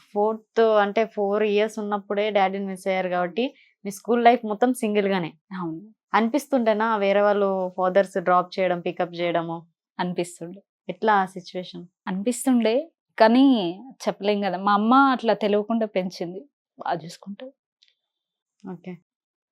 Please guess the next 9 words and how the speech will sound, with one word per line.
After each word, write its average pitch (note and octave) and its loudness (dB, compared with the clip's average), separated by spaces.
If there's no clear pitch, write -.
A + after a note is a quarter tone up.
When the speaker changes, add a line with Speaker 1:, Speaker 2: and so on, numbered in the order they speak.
Speaker 1:
ఏడుపు B3+ 6
ఆపుకోకండి, G#3+ 0
ఏడుపు A3+ 4
ఆపితే A3 4
మీ A3+ -2
మాటలు G3+ 2
రావట్లేదు. F3 2
ఓకే, F#3+ -2
మొత్తానికి, A3 0